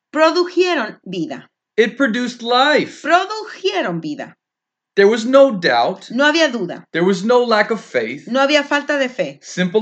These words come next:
Speaker 2: obedience.
Speaker 1: Simplemente obediencia.
Speaker 2: And it produced life.
Speaker 1: Y produjo vida.
Speaker 2: Now, the beautiful part about identity
Speaker 1: Lo más hermoso de la identidad
Speaker 2: was that when we fast forward
Speaker 1: es cuando, mm, adelantamos
Speaker 2: in, in, in Luke chapter one, verse fifty-seven,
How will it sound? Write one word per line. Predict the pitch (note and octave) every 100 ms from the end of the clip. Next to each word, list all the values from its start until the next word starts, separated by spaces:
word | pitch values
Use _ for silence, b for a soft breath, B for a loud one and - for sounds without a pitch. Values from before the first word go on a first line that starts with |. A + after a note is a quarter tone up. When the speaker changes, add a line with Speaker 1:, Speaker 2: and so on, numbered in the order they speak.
| A#3
Speaker 2:
obedience. | B3 G3 D3 B2 C3+ E3+
Speaker 1:
Simplemente | - E4 F4+ E4+ E4+ D#4+ E4 -
obediencia. | A3+ F#3+ A3 G#3 - D3 B2+
Speaker 2:
And | B2+
it | C#3
produced | D#3+ D3 C#3+ C#3+ C3
life. | C3 G#2 E2+ -
Speaker 1:
Y | C4+ C4+
produjo | A3+ G3+ A3+ A#3 B3+ B3 - _
vida. | C#3+ E3 B2+ A#2+ _
Speaker 2:
Now, | D3+ D3+
the | D3+
beautiful | C3+ D#3+ A#3 B3+ B3+
part | G#3 D#3
about | C3 B2+
identity | A#2 A2 A#2+ F3 - F2+ G#2+
Speaker 1:
Lo | A#3 B3
más | D4+ F#4+
hermoso | G4+ D4+ C4+ C4+
de | B3+
la | G#3
identidad | F#3+ F3 E3+ D#3 C#3 A#2
Speaker 2:
was | D3+ D3
that | D#3+ D3+
when | D3+
we | D3
fast | - D3 G3+ A3 -
forward | F#3 C3+ E3 - _ _ -
Speaker 1:
es | B3 B3 - -
cuando, | B3 B3 A#3 A3+ A3 E3+ -
mm, | A#3+ A#3+
adelantamos | A3+ A#3 A#3 A3+ A#3 G#3 D#3 C3 - -
Speaker 2:
in, | C#3+ C3+ C3
in, | C3+ B2+ -
in | C#3+ B2+
Luke | D#3+ D#3+
chapter | E3+ D3 - G3
one, | E3+ E3
verse | D3 C#3 -
fifty-seven, | C#3+ C#3+ G#3 - A2+ G2 C3+ C#3+